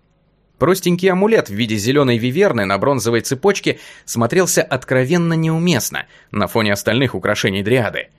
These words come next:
Тем не менее, девушка предпочитала носить именно его, а не что-то более вычурное.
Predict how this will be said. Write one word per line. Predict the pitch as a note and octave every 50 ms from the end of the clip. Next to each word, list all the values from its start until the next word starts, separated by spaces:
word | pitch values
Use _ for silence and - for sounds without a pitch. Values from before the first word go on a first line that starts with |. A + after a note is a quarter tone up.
| _ _ _ _ -
Тем | - G2+ F#2+ G2
не | G#2 G#2+
менее, | B2+ D3 D3+ D3 C3 A2 - - _ _ _
девушка | - G#2+ A#2 E3+ G3 G#3 G3+ - - G3
предпочитала | - F3+ F#3 F#3 - C#3+ B2 - B2 - C#3+ D3 D#3 D3+
носить | D3 C3 C3 - E3 D#3+ - -
именно | E3 E3 E3 E3 E3 D#3+ E3 E3
его, | E3 D3+ E3+ F3 C#3+ A2 G#2 F2 C#2 - - _ _ _ -
а | F#2 F#2+
не | G2 G2
что-то | - - E3+ - - G2+
более | F#2 G#2+ G2+ F#2 F#2+ G2
вычурное. | G2+ C#3 C3 - - F2+ F2 D#2+ C#2 - - -